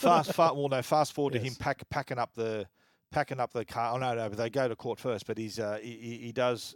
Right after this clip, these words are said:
Speaker 1: he does cop it pretty hard. But we do learn that, uh, they're in court. He, he's given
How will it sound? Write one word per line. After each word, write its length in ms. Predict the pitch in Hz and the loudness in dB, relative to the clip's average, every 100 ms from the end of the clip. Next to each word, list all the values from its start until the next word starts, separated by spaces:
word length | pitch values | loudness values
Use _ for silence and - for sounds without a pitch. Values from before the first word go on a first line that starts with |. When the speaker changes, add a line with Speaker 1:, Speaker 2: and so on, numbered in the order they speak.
| - | -12
Speaker 1:
he 120 | 117 | -6
does 240 | 131 127 | -2 -2
cop 220 | - 131 113 | -2 -6 -8
it 80 | - | -10
pretty 180 | 113 | -12
hard. 320 | 98 107 101 98 | -8 -4 -2 -2
But 140 | 107 _ _ _ _ - | -6 _ _ _ _ -8
we 120 | 127 | -4
do 240 | 127 165 | 2 4
learn 540 | 143 139 139 131 151 208 117 | 4 2 2 0 -4 -10 -2
that, 280 | 123 113 - | 0 0 0
uh, 360 | 113 110 110 107 | -2 0 -2 -4
they're 160 | 117 123 | -6 -6
in 80 | 139 | -8
court. 300 | 127 117 - | -6 -6 -6
He, 220 | 120 113 110 | -10 -12 -10
he's 240 | 110 104 | -10 -8
given 500 | - 135 127 120 117 | -4 -2 -2 -8 -14